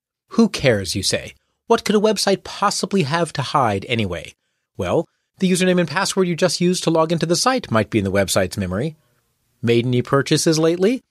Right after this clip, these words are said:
The credit card number might also be there. Phone numbers, birth dates, clothing sizes, real clothing sizes, not just the ones you've been telling your friends.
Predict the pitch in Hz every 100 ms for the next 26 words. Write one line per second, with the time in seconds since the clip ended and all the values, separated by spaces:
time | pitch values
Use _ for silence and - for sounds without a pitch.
0 | _ - 214 - 269 277 226 175 139 113
1 | 110 107 104 107 98 95 85 - _ _
2 | - - 240 190 117 92 - _ _ -
3 | 247 - - 107 - - _ _ - 254
4 | 247 214 165 165 139 113 101 - _ 107
5 | 101 110 165 190 110 107 120 110 104 101
6 | 107 85 90 85 101 117 120 120 113 107
7 | 113 110 127 117 113 107 - 135 165